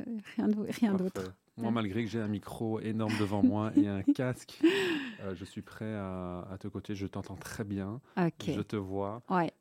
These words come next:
Speaker 2: J'ai un verre d'eau. Donc, euh, je propose de commencer cette séance et j'aimerais te poser, euh, Nathalie, pour ces quinze prochaines minutes, avec quoi est-ce que tu souhaiterais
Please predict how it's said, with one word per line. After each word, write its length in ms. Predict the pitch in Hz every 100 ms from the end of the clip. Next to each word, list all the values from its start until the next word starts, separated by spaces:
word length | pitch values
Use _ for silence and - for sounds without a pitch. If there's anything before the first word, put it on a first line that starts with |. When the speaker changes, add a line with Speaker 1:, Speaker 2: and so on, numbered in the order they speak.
| 92 90
Speaker 2:
J'ai 140 | 98
un 120 | 104
verre 260 | 92 101 92
d'eau. 260 | 95 98 110 - - - - - -
Donc, 300 | 101 98 -
euh, 460 | 101 98 95 95 95
je 160 | 101 107
propose 520 | - 113 - 135 120
de 140 | 104 101
commencer 460 | - 113 113 -
cette 200 | 120 120
séance 580 | - 104 104 131 135 - -
et 100 | 107
j'aimerais 360 | 98 95 110
te 120 | 127 117
poser, 480 | 107 92 104 110
euh, 180 | 107 92 92 87 - _ - _ _ -
Nathalie, 400 | 101 - 95 110
pour 140 | 107 -
ces 100 | 101
quinze 400 | - 131 123 -
prochaines 400 | - 110 117 101
minutes, 580 | 92 92 110 117 - - - - _ -
avec 240 | 101 95 - _ -
quoi 280 | - 120
est-ce 100 | 120
que 100 | -
tu 140 | 101 -
souhaiterais 720 | - 98 - - 104 107